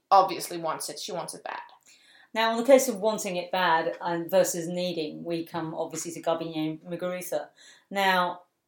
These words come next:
Speaker 2: I saw her in the run-up to, uh, Roland, uh, Roland Garros, where no matter how she tried to bat away the pressure of being the defending champion, you could see the closer that we were getting,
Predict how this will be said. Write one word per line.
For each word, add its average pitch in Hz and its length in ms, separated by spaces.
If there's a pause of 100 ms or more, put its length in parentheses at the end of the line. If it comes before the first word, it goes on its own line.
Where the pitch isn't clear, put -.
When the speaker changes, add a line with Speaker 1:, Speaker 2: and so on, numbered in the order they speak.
Speaker 2:
I 226 220
saw 214 360
her 185 300
in 180 80
the 175 100
run-up 180 380 (140)
to, 160 480
uh, 160 500
Roland, 160 300 (100)
uh, 160 240
Roland 165 220
Garros, 202 480 (340)
where 175 640 (480)
no 208 160
matter 240 140
how 240 120
she - 160
tried 226 200
to 196 60
bat 202 280
away 185 320
the 180 80
pressure 185 640
of 156 460
being 170 280
the 156 80
defending 160 420
champion, 202 480 (260)
you 202 120
could 240 160
see 240 220
the 208 80
closer 190 340
that 175 100
we 175 60
were 185 80
getting, 175 560